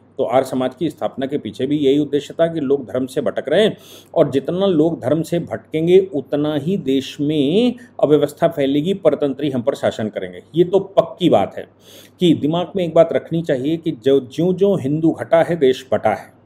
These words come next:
हिंदू घटेगा तो देश बटेगा। राष्ट्रीय स्वयंसेवक संघ की स्थापना सन उन्नीस सौ पच्चीस में हुई गीता प्रेस के एस्टैब्लिशमेंट के दो वर्ष बाद,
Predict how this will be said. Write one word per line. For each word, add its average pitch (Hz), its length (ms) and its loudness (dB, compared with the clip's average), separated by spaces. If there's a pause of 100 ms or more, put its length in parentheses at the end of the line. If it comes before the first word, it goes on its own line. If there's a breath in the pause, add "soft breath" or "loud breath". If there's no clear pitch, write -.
(640 soft breath)
हिंदू 131 260 -2
घटेगा 165 440 0
तो - 160 -8
देश 101 320 -4
बटेगा। 58 360 -6 (320 soft breath)
राष्ट्रीय 151 340 0
स्वयंसेवक 170 560 -4
संघ 151 320 -2
की 208 240 -6
स्थापना 151 440 -4
सन 165 140 -4
उन्नीस 151 260 -4
सौ 170 80 0
पच्चीस - 440 -6
में 156 100 2
हुई 131 400 2
गीता 110 220 0
प्रेस 110 280 -2
के 120 240 0 (360 loud breath)
एस्टैब्लिशमेंट 120 580 -4
के 127 60 0
दो 117 160 -2
वर्ष 127 300 2
बाद, 101 260 -2